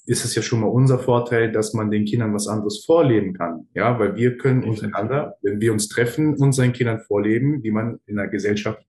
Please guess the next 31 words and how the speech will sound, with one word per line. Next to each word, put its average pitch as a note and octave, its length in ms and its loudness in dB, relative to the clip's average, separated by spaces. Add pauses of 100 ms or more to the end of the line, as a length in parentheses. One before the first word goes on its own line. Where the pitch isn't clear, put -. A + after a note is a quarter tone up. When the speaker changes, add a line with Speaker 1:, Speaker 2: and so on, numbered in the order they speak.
(100)
Speaker 1:
funktioniert. C3+ 840 0
Und B2+ 160 2
zwar A#2 160 0
nicht C3 240 4
in A2+ 100 -2
einer G#2 200 -2
vorgefertigten D3+ 800 0
Gesellschaft, C#3+ 580 0
sondern A#2+ 220 0
in G#2+ 80 -6
einer A2 160 -4
Gesellschaft, G#2+ 540 -2
die G#2 60 -10
jeden B2+ 300 2
individuell G#2+ 640 0
nimmt, A2 260 -2
wie G#2 100 0
er G2+ 200 0
ist. - 200 -8 (720)
Speaker 2:
Mhm. A#2+ 460 -10 (360)
Speaker 1:
Ja? A2+ 260 -2 (760)
Speaker 2:
Ja, A#2 380 -6
und - 60 -8
zu A#2 80 -8
der A#2+ 140 -4
Frage A#2+ 400 -4
noch A2+ 160 -4
mal A2 100 -6
vielleicht A2 200 -8
so A2+ 100 -6
abschließend, A2+ 540 -10